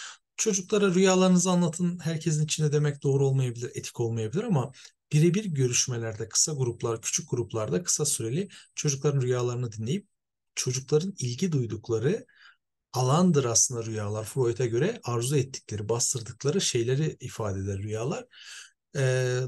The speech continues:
dolayısıyla bizler çocuklarla rüyaları konuşarak aslında onların rüyalarını sorgulamalarını sağlayabiliriz. O halde yapacağımız şey şu. Çocuklar için felsefede elimizde bir done olacak, bir şey olacak, bir hikaye,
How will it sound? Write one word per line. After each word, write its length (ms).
dolayısıyla 600
bizler 340
çocuklarla 680
rüyaları 480
konuşarak 540
aslında 380
onların 460
rüyalarını 560
sorgulamalarını 880
sağlayabiliriz. 960
O 160
halde 400
yapacağımız 500
şey 200
şu. 420
Çocuklar 400
için 200
felsefede 640
elimizde 460
bir 160
done 240
olacak, 400
bir 60
şey 220
olacak, 320
bir 60
hikaye, 600